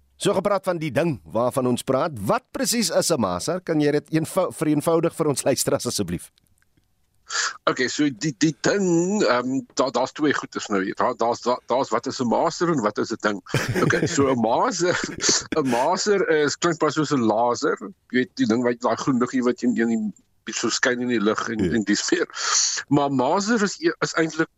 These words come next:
Speaker 2: ehm, eerste ontdek, hulle is eerste gebou op, op, weet, op, op aarde.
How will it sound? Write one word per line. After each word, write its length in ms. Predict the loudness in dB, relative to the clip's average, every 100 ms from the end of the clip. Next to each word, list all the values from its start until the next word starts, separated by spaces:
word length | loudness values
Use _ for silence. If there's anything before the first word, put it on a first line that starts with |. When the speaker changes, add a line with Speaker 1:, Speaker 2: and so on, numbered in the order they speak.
| _
Speaker 2:
ehm, 280 | 2 2 2
eerste 320 | 2 0 0
ontdek, 400 | 0 2 2 0
hulle 100 | -2 -2
is 60 |
eerste 280 | 0 0 -2
gebou 640 | -4 -2 0 0 -2 -2
op, 80 | -2 -4
op, 140 | -4
weet, 240 | -2 -2 -4
op, 120 | -4
op 220 | -2 -2 0
aarde. 400 | 0 0 -2